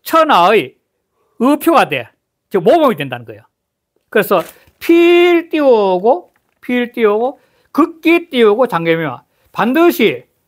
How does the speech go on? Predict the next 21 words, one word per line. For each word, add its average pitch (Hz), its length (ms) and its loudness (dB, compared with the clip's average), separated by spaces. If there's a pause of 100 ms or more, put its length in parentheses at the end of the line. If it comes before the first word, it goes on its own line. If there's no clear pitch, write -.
(120)
그가 262 400 -2
장엄하면, 226 680 -2 (960)
요 - 120 -2
장엄하다는 269 720 2
것은 226 240 0
뭐냐면 208 440 0 (340)
관이 240 480 0
불천한 214 340 -4
상태가 123 280 -18
된 104 120 -20
거죠. 101 240 -20 (1120)
관이 196 380 0
불천. 139 340 -10 (640)
아주 277 420 0
사람의 220 460 0
모습이 214 420 -4 (140)
의젓하고 170 760 -4
장엄한 220 480 0
상태는 240 440 -2 (240)
그 294 360 2
속에서 214 580 0